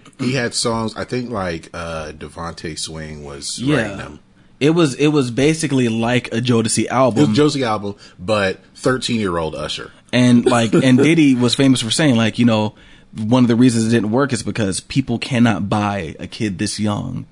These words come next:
Speaker 2: singing about things. So it was a self-titled,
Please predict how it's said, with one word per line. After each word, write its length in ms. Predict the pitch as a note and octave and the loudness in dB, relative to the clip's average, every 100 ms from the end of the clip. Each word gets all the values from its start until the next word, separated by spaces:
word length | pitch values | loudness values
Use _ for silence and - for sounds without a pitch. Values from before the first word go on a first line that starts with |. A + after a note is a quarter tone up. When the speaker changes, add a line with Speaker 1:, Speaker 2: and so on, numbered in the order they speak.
| _ _ _ _ _ | _ _ _ _ _
Speaker 2:
singing 380 | - - C#3 A2+ | -10 0 4 4
about 300 | A2 G#2+ D#2 | 2 0 -2
things. 300 | - G#2+ F#2+ | -2 0 2
So 80 | C#3+ | 2
it 60 | D#3 | 2
was 120 | C3 | 2
a 60 | |
self-titled, 880 | A#2 D3 C#3+ - - - B2+ A#2 G#2+ | 2 2 0 -4 -12 -6 -2 0 -2